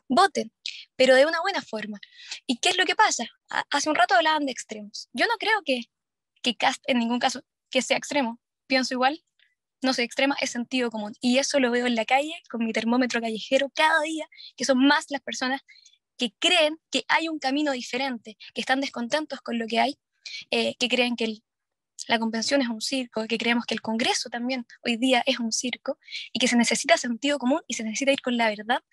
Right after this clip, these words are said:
por delante. Y es por eso la tre-, el tremendo apoyo que tenemos republicanos hoy día. Y qué bueno que nombraron el tema del setenta. Eh, es buen momento para recordar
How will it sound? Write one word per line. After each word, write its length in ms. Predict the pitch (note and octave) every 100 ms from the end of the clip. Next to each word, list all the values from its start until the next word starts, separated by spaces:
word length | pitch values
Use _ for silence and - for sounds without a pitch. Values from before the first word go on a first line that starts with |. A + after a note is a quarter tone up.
| - _ _
por 160 | - A3+
delante. 540 | A3 G#3+ G3+ - G#3 - - -
Y 80 | A#3
es 60 |
por 140 | - A#3+
eso 200 | B3+ C4
la 120 | A#3
tre-, 300 | - A#3+ A#3+
el 180 | A#3 -
tremendo 520 | C4 C#4 F4 E4+ E4 F4
apoyo 480 | C4 A#3+ C#4 C#4+ C#4
que 80 | A#3+
tenemos 300 | A#3+ A#3 A#3
republicanos 640 | A3 A3+ A3+ A3 A#3 A#3+ _ - - _
hoy 180 | A#3 A3
día. 280 | A3 F#3+ _ _ _ _ _ _ - - - -
Y 220 | D#4+ F#4+
qué 100 | D4
bueno 280 | C4 D#4+ E4+ D4
que 60 |
nombraron 420 | C4 B3 C#4 D4
el 140 | C4 A#3+
tema 240 | C#4 C#4
del 120 | B3+
setenta. 640 | A3 - G#3+ C#4+ A#3 G3 - - _ _ - - _ -
Eh, 300 | A3+ A3 G#3 - _ _ _ _ _ _ - _ - _ _ _
es 120 | B3
buen 160 | A3+ C4+
momento 320 | C4 C4+ C4+
para 180 | C4 B3
recordar 460 | A#3+ A#3+ A3+ A#3+